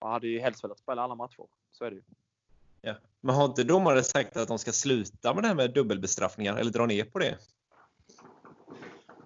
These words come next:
Speaker 1: Jo, det, <laughs> det har de väl sagt. <laughs> Ja.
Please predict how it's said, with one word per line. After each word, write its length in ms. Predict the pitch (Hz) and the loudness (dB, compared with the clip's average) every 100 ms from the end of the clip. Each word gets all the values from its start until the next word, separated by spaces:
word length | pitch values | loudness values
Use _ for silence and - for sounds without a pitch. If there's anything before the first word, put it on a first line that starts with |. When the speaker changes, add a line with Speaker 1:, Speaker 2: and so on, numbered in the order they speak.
| - | -6
Speaker 1:
Jo, 380 | 147 156 135 156 - - _ - - - - - - - | 0 4 4 2 -4 -18 _ -20 -20 -20 -20 -20 -20 -4
det, 160 | 117 127 113 110 110 107 - | 4 8 10 10 10 10 8
<laughs> 60 | 160 | 8
det 60 | |
har 200 | 147 160 | 8 8
de 100 | 151 | 6
väl 140 | 123 120 | 6 8
sagt. 380 | 151 123 - - | 8 6 2 4
<laughs> 60 | - 147 110 110 - - - - - - 139 160 156 - _ - _ - - | 4 4 2 -2 -8 -12 -10 -6 -2 -2 -2 0 0 0 _ -20 _ -10 -2
Ja. 240 | 185 95 | 0 0